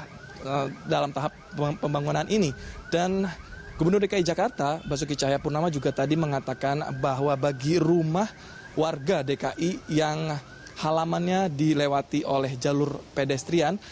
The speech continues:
tepatnya tadi, eh, Ahok mengistilahkan apabila rumah warga begitu buka pintu gerbang rumah dan masih ada sisa tanah di depan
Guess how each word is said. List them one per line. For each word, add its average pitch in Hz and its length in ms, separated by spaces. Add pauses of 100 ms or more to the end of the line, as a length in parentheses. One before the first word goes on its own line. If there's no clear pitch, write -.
(220)
tepatnya 170 480
tadi, 160 320
eh, - 500
Ahok 156 220
mengistilahkan 147 1200 (320)
apabila 151 560
rumah 156 220
warga 151 400
begitu 143 640 (160)
buka 151 340
pintu 143 380
gerbang 139 320
rumah 147 320
dan 151 160
masih 135 240
ada 135 100
sisa 135 320
tanah 180 320 (400)
di 156 160
depan 143 400